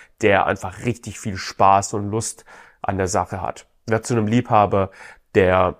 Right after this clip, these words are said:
ihr viel Zeit geben kann, wo Penetration, Stimulation stattfinden kann, und werd zu einem Liebhaber, der ihren Kopf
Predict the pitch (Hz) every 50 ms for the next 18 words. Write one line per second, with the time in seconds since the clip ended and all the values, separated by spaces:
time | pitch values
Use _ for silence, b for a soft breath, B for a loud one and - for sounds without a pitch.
0 | _ _ - 123 110 107 101 95 87 b b b b b b b _ - - -
1 | 135 131 127 123 - - - - 151 113 117 131 151 147 - - - 139 131 135
2 | 135 135 127 - - 120 113 113 120 120 113 101 104 98 - - 120 110 110 -
3 | - 101 90 - - - - 135 135 139 139 131 - - - 120 107 101 92 92
4 | 95 - - 139 143 147 151 - - - 120 117 - - 123 117 117 - 110 -
5 | - 107 101 98 98 B B B B B B B - - 107 113 113 110 - -
6 | 123 120 117 107 101 110 117 113 - 120 113 107 107 107 110 107 104 98 - -
7 | 107 107 107 101 104 101 - - _ _ _ _ - 127 120 117 110 113 104 101
8 | - - - - 147 - - - - - - -